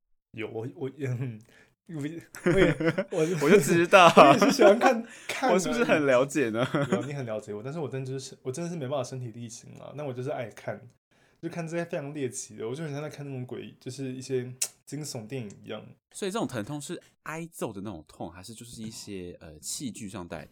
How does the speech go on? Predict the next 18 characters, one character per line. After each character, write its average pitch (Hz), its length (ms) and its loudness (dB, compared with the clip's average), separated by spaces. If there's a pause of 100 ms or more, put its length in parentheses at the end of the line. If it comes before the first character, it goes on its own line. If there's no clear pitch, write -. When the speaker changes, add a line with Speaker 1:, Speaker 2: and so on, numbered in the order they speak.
Speaker 2:
痛？ - 240 -16 (1080)
Speaker 1:
我 - 80 -10
不 135 60 -2
太 180 80 2
懂 139 160 -8
器 135 200 -8
具 123 80 -6
上 120 120 -8
面 120 80 -8
带 120 100 -8
来 117 60 -10
的 120 60 -10
痛 113 160 -14
什 - 100 -18
么 - 60 -16
意 117 100 -14
思 - 160 -16
欸。 - 80 -18